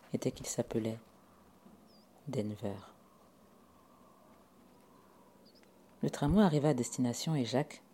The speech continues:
suivi de son bon sergent, descendirent du wagon. Le sergent Sissoko continua de débiter des choses qu'il ne prenait pas la peine d'écouter. Et un moment que Jacques ne remarqua même pas,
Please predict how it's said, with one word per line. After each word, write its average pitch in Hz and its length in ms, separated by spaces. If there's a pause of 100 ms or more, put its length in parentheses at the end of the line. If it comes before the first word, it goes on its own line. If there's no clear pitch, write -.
(240)
suivi 139 320
de 139 80
son 120 180
bon 117 160
sergent, 113 440 (840)
descendirent 139 480
du 135 80
wagon. 110 300 (1600)
Le - 60
sergent 143 340
Sissoko - 400
continua 131 480
de 123 120
débiter 113 340
des 127 140
choses 135 300
qu'il 139 180
ne 120 60
prenait 127 280
pas 127 140
la 113 100
peine 123 160
d'écouter. 113 480 (1400)
Et 131 120
un 143 60
moment 143 320
que 139 140
Jacques 131 220
ne 127 60
remarqua 117 420
même 117 200
pas, 113 180